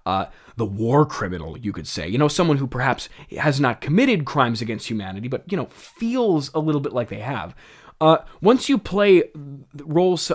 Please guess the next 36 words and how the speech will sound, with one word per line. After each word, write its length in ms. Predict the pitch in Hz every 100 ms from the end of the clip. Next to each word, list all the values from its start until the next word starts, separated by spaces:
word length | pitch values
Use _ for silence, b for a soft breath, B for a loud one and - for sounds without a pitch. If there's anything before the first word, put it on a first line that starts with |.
| -
as 160 | 131
complex 580 | - 120 - - 185 -
as 160 | 131 113
those 300 | 131 139 131
two, 160 | 113
where 200 | 101 143
can 200 | 175 135
you 80 | 104
go? 340 | - 175 76 62
So, 180 | -
of 80 | 123
course, 280 | - 254 -
it 80 | -
was 160 | 107
your 100 | 107
last 460 | 87 85 85 - - _ 92
acting 320 | - - 85
experience, 640 | - - - 90 82 -
Isabel. 440 | 127 - 85 143 B B 175
There 260 | 226 196
was 160 | 190 185
nowhere 300 | 214 208 196
you 120 | 180
could 160 | 175 165
go 140 | 165
but 240 | 143 117
down. 540 | 120 190 233 117 - - b b b b b -
Um, 340 | 156 170 175 180 B B
<laughs> 220 | B -
and, 100 | - - -
you 60 | 196
know, 260 | 143 170 - B 339 -
<laughs> 320 | - 208 196
in 220 | 147 151
fairness, 320 | 165 202 160
though, 320 | - 151 131